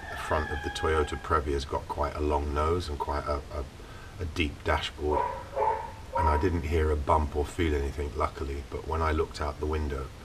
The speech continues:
the front bumper was about twenty centimeters from this animal's head, and it just stood there and looked at me, and I have no idea what I would have done at eleven o'clock at night if I'd just killed one of the world's rarest cats. And,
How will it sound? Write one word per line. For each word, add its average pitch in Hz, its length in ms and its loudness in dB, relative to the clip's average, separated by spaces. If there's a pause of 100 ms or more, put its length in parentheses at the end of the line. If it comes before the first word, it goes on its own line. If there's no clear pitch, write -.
(360)
the - 80 -8
front 76 420 -2
bumper 73 400 0
was 71 120 -4
about 67 340 -8
twenty 76 460 -2
centimeters 69 800 -4 (180)
from 71 280 -4
this 69 160 -4
animal's 67 460 -2
head, 71 280 -4 (180)
and 73 120 -4
it - 100 -6
just - 200 0
stood 78 300 0
there 71 140 -4
and 65 160 -4
looked 73 240 -2
at - 80 -8
me, 71 140 -4 (100)
and 67 240 -4 (1000)
I - 40 0
have 67 220 0
no 73 380 4
idea 69 340 2
what 67 200 -2
I 73 40 -2
would 67 200 -2
have 82 120 -4
done 67 240 -4 (180)
at 73 140 -6
eleven 73 340 -2
o'clock - 280 -2
at - 80 -8
night 71 240 -2
if 69 100 -8
I'd 71 160 -4
just - 240 -6
killed 71 420 -2
one 65 160 -4
of 67 120 -4
the 76 80 -2
world's 67 340 -2
rarest 67 420 -2
cats. - 480 -8
And, - 120 -8